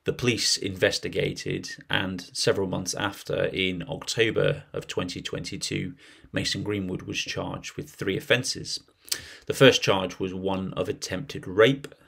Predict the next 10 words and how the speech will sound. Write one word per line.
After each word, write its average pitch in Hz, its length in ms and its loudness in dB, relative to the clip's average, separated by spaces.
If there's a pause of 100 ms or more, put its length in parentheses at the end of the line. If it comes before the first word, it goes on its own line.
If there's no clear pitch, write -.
(300)
the - 100 -4
second - 380 2
charge 92 420 -2
was 92 180 -4
one 95 240 -2
of 92 200 -4
controlling 98 760 -2
and 92 200 -6
coercive 92 580 0
behaviour, 98 560 2